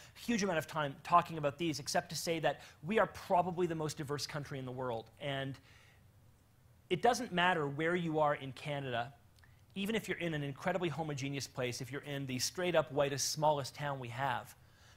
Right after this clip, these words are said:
your typical young Canadian has access to more diverse culture than any previous group if they want it.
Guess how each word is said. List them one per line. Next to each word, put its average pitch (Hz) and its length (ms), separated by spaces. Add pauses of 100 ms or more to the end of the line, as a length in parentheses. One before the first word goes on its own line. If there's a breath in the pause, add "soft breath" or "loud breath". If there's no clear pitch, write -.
your 151 100
typical 214 520
young 180 220
Canadian 151 480
has 131 220 (120)
access 147 580
to - 140
more 156 340
diverse 143 520
culture - 540 (420 soft breath)
than 156 140
any 147 240
previous 135 420
group 135 260
if 160 200
they 143 120
want 127 320
it. - 220